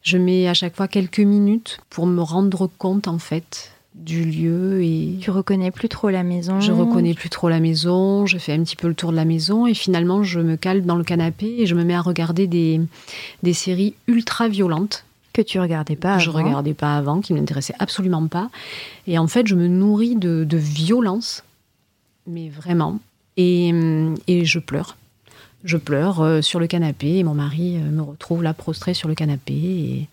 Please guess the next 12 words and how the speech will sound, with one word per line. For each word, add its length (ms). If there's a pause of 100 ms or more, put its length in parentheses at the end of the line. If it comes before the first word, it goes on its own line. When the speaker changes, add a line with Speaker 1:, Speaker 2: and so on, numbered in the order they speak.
(180)
Speaker 1:
et 60
il 100
essaie 180
de 60
me 80
rassurer 500 (580)
et, 240
et 60 (1000)
il 140
est 80
très 200
bienveillant. 420